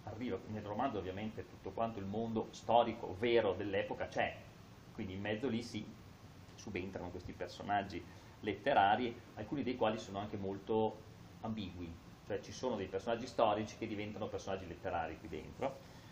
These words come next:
Gengis Khan arriva da quelle parti veramente, solo che poi torna indietro.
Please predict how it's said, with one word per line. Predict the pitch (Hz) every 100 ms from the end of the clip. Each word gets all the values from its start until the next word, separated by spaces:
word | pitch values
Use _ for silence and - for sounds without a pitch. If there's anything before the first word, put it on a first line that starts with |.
| - - - - - - - - -
Gengis | - 143 151 -
Khan | 165
arriva | 127 120 214 151
da | 113
quelle | 107 101 104
parti | 120 117 107 101
veramente, | 98 101 113 104 98 131 185 - - - - -
solo | - 214
che | 160
poi | 156
torna | - 135
indietro. | 131 113 101 95 104 95